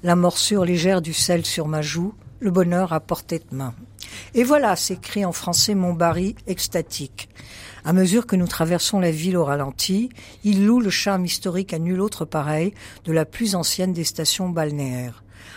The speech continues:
Dans la rue principale se succèdent d'imposantes maisons à pignons et pigeonniers de style victorien, peintes de vives couleurs. On les appelle de painted ladies.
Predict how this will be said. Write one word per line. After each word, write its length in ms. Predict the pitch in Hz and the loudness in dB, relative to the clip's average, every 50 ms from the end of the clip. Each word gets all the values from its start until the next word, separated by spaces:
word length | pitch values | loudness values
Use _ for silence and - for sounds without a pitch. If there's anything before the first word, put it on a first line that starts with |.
| - - - | -10 -4 0
Dans 80 | 160 | 2
la 100 | 170 170 | 4 4
rue 140 | 156 - 190 | 4 2 0
principale 540 | 190 - - 160 - - 165 - - 214 208 | -2 -2 -2 -2 -2 -2 -4 -2 -2 -2 -2
se 120 | - - | -2 -4
succèdent 460 | 151 - - 170 - - - 165 147 151 | -6 -8 -8 -6 -4 -4 -4 -4 -2 0
d'imposantes 640 | 165 175 185 180 - 175 160 165 165 170 - - | 0 0 0 0 -2 -2 -2 -2 -2 -4 -4 -4
maisons 360 | 170 165 160 147 160 175 170 165 | -2 -2 0 0 0 0 0 -2
à 80 | 151 | -2
pignons 540 | - - - - - 196 185 180 170 160 147 - - - - - - - | -4 -6 -6 -4 0 0 0 0 0 -2 -4 -6 -12 -20 -20 -18 -8 -2
et 140 | 175 175 170 | 0 0 0
pigeonniers 680 | 175 - - 180 165 156 160 160 156 156 156 160 160 | -2 -4 -4 -4 -2 0 -2 -2 -2 -2 -2 -2 -2
de 120 | 151 151 | -2 -2
style 320 | 143 - - - 175 156 151 | -4 -4 -4 -4 -8 -8 -6
victorien, 720 | 147 165 - - - 165 147 147 147 147 151 170 214 220 - - - - - - | -8 -8 -8 -6 -6 -4 -4 -4 -4 -4 -4 -4 -6 -8 -10 -16 -20 -20 -8 -2
peintes 420 | - 180 175 170 170 156 - - 127 - - - - - - - | 0 2 2 2 -2 -4 -8 -12 -14 -14 -18 -20 -20 -20 -16 -8
de 100 | 156 160 | -2 0
vives 400 | 175 180 165 160 196 220 220 - | 0 0 0 0 0 0 0 -2
couleurs. 540 | - - 190 175 160 147 139 131 135 127 - - - - - - - - - - - - - - | -6 -6 -4 -2 -2 -2 -4 -4 -8 -10 -14 -20 -20 -20 -20 -20 -20 -20 -20 -20 -20 -14 -4 0
On 80 | 185 202 | 4 4
les 180 | 220 220 208 | 6 6 4
appelle 320 | 220 214 - 277 269 254 202 | 2 2 2 0 0 0 0
de 80 | 180 175 | -2 -4
painted 600 | - - - 208 247 269 262 - 240 240 214 196 | -4 -2 0 2 2 2 0 0 0 0 2 4
ladies. 640 | 208 220 226 226 208 180 165 160 143 135 131 127 | 4 6 6 6 4 2 0 -4 -4 -4 -4 -6